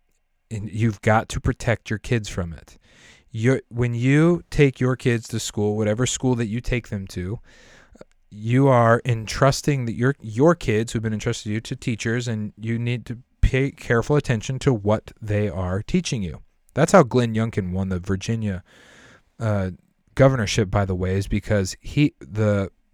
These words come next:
other guy he was running against, I forget his name, <laughs> said parents shouldn't be in charge of their children's education, which is false. That's absolutely false.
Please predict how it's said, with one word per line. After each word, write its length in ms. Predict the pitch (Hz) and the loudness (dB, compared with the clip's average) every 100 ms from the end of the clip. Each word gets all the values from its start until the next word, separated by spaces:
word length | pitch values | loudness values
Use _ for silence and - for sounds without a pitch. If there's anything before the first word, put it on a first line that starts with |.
| - | -4
other 200 | 120 147 | 0 4
guy 140 | 127 | 4
he 60 | 113 | 4
was 120 | 95 | 2
running 220 | 107 127 | 0 0
against, 260 | 98 98 101 | -2 -4 -6
I 40 | |
forget 340 | 104 117 104 95 | -6 -6 -4 -6
his 160 | 90 | -6
name, 380 | 113 120 110 101 | -6 -4 -4 -8
<laughs> 60 | _ | _
said 400 | - - 120 101 - | -2 -2 -2 -6 0
parents 300 | - 135 131 | 4 4 2
shouldn't 200 | - 123 | -4 -4
be 100 | 117 | -4
in 80 | 110 | -4
charge 300 | 104 117 110 | 0 0 0
of 60 | 107 | -2
their 100 | 98 | 0
children's 400 | 127 107 104 104 | 0 0 -2 -4
education, 480 | 95 92 143 113 | -4 -4 -4 -2
which 160 | 101 - | -2 -2
is 120 | 104 | -4
false. 840 | - - - 175 175 110 - - - _ _ _ | -6 -16 0 4 4 2 -2 -14 -16 _ _ _
That's 140 | 131 143 | -2 2
absolutely 400 | 135 - 127 104 | 2 4 0 0
false. 380 | 107 78 - | -4 -6 -10